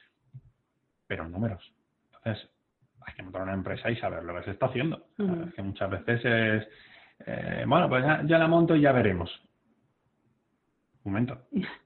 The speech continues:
Speaker 1: Eh, ya hay veces que ve-, veo gente y digo, eh, "¿cuánto vendes esto?". "X, ¿cuánto te cuesta?". "X menos un quince por ciento". "¿Con un quince por ciento es rentable?". "Sí, hombre, yo gano dinero".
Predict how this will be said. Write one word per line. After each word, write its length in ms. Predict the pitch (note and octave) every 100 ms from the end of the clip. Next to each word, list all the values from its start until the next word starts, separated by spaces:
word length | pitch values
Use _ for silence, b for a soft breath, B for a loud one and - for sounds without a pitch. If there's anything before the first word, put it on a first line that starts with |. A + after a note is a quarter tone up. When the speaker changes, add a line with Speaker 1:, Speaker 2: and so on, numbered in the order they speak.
| -
Speaker 1:
Eh, 220 | G#2+ - - - -
ya 160 | G2+ G2
hay 60 |
veces 180 | G2 -
que 100 | - A2+ G2+ G#2 G2 G#2
ve-, 260 | G2 G2
veo 180 | F#2+ G#2
gente 180 | A#2 A#2
y 40 |
digo, 260 | A2 G#2 G2 G2+ - -
eh, 340 | C3+ C3 A#2 - - B2+ A2+ -
"¿cuánto 200 | C3+ C#3
vendes 300 | C#3 C3+ A#2
esto?". 440 | G2 F#2 F2 - _ _ -
"X, 400 | G#2+ G#2 - -
¿cuánto 220 | - B2
te 80 | C3
cuesta?". 480 | A#2 G#2 - E2+ - - - _ _ _ _ B B B _
"X 260 | C#3 C#3+ D#3
menos 240 | D3 B2+ B2
un 100 | A#2
quince 220 | B2 A#2
por 160 | A2+ -
ciento". 420 | G2 F#2 F2+ - _ _ - b b b b -
"¿Con 100 | -
un 80 | G#2+
quince 180 | A#2 -
por 140 | A#2
ciento 260 | B2 A#2 A2+
es 60 | G#2+
rentable?". 540 | G#2+ G#2 A2+ E3 - _ - - _ _ _ _ _ _
"Sí, 140 | -
hombre, 160 | E2+ A#2
yo 40 | F2+
gano 180 | G2
dinero". 400 | G2 G2 C3+ -